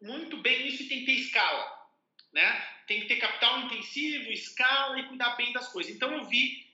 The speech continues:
que o meu perfil também não era favorável. Bom, eu poderia trazer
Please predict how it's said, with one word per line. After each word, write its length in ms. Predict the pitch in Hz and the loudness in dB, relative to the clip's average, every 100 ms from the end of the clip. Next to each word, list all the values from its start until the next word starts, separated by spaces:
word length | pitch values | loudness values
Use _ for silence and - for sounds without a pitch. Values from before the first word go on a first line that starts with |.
| _ | _
que 160 | - 254 | -6 -4
o 60 | 247 | -2
meu 240 | 247 262 | -2 0
perfil 500 | 262 220 - 262 - | 0 0 -2 -2 0
também 480 | 302 285 - 233 277 | 2 2 4 4 4
não 200 | 285 247 | 0 -2
era 300 | 233 262 262 | -2 -2 -2
favorável. 760 | 269 - 262 214 214 214 - - - _ | -2 -2 2 6 6 4 -2 -8 -16 _
Bom, 460 | 285 247 - - | -2 -2 -4 -10
eu 160 | - 233 | -6 -6
poderia 560 | 285 302 285 233 240 240 | -6 -4 -2 0 0 0
trazer 960 | 233 220 190 196 214 220 214 202 - | 0 -2 -2 -2 4 6 6 2 -6